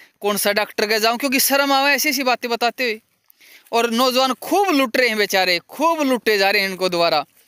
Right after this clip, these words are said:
तो भाई ब्रह्मचर्य पालन करो, खान पान ठीक रखो और इसका विशेष लाभ आपको मिलेगा। और अपने खान पान में काली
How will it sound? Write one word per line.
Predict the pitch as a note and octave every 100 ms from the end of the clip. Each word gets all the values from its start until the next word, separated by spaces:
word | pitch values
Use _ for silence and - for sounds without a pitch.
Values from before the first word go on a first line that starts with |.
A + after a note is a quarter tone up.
| _ _ - - _ _
तो | G#3+
भाई | G3 A#3
ब्रह्मचर्य | A3 C4+ B3 A3+ A3+
पालन | G#3+ G#3 G3+
करो, | F#3+ G3+ C4 C#4+ - _
खान | - G#3 A3+
पान | G#3+ G#3 G3+
ठीक | - G3 F3+
रखो | G3+ - B3+ C4+ C4+ - _ _ _ _
और | G#3 A3
इसका | G#3+ - A3
विशेष | G3+ F#3 G#3 G3 A3+ C#4 D#4 - _
लाभ | E3+ F3 G3+ A3
आपको | G3 F#3+ F3+ A3 G#3
मिलेगा। | E3+ D#3 D#3 E3+ F3+ C3+ _ - - - _ -
और | A3+ B3
अपने | A3+ A#3+ B3+
खान | G#3 A3+ A#3+
पान | A3 A3
में | A#3+ B3 _
काली | - A3+ B3 B3+